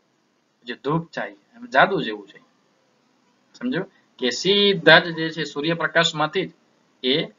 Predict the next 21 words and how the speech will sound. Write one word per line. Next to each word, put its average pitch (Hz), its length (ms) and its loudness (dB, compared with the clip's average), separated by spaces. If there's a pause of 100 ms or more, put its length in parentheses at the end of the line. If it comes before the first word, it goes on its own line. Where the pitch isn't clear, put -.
(160)
લઈ 123 240 2
લેશે 110 380 -6 (480)
અને 123 140 -6
એ 123 160 -8
ટી 123 140 -6
પી 120 100 -12
બનાવી 107 300 -10
લેશે, - 280 -20 (540)
Right? 165 200 2
એનો 120 200 0
બેક્ટેરિયો 117 460 0
rhodopsin 131 420 2
નામનું 127 300 0
રંજક 175 200 2
દ્રવ્ય 123 360 -2
છે, - 160 -20 (1000)
પ્રકાશ 185 280 6
સંશ્લેષણ 175 480 -2
નથી 170 260 -2
કરતા, 120 300 -8
યાદ 110 200 -12